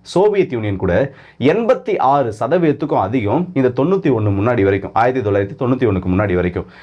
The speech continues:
இந்த அளவுக்கு அதிகமான ட்ரேடை இன்னைக்கு மாடர்ன் வேர்ல்டு எக்கானமில கூட எந்த ஒரு நாடும் எந்த ஒரு நாட்டுக்கிட்டையும் பண்றதில்ல.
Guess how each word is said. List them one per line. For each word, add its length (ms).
இந்த 380
அளவுக்கு 340
அதிகமான 460
ட்ரேடை 580
இன்னைக்கு 480
மாடர்ன் 560
வேர்ல்டு 280
எக்கானமில 480
கூட 360
எந்த 380
ஒரு 220
நாடும் 300
எந்த 240
ஒரு 140
நாட்டுக்கிட்டையும் 540
பண்றதில்ல. 360